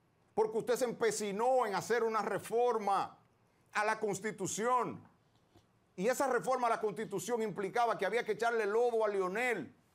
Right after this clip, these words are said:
para que Leonel no pudiera ser el candidato, sabiendo usted que Leonel sudó los sobacos, la ropa y todo,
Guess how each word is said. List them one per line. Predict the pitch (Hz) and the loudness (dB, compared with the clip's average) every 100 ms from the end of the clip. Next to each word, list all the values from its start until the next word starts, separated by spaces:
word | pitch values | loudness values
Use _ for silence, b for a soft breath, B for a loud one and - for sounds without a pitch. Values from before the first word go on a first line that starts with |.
| _ _ _ _ _ _ _ | _ _ _ _ _ _ _
para | 226 202 | 0 2
que | 226 | 2
Leonel | 220 226 240 | 2 2 0
no | 233 233 | -2 -2
pudiera | 226 233 202 | 0 0 0
ser | 233 | 0
el | 226 220 | -2 -2
candidato, | 220 196 233 247 | 0 2 2 2
sabiendo | 240 240 226 254 285 277 | 2 2 2 0 0 0
usted | 226 - 247 269 196 | -2 0 2 2 2
que | 214 | 0
Leonel | 202 196 233 233 | 0 0 -2 -2
sudó | 220 214 190 233 262 262 | -2 -2 2 4 6 4
los | 226 202 - | 4 0 0
sobacos, | 170 185 233 240 190 196 | 0 2 2 2 0 0
la | 185 170 | 0 0
ropa | 180 226 240 214 180 | 2 2 2 0 -2
y | |
todo, | - 226 220 170 | -2 2 2 0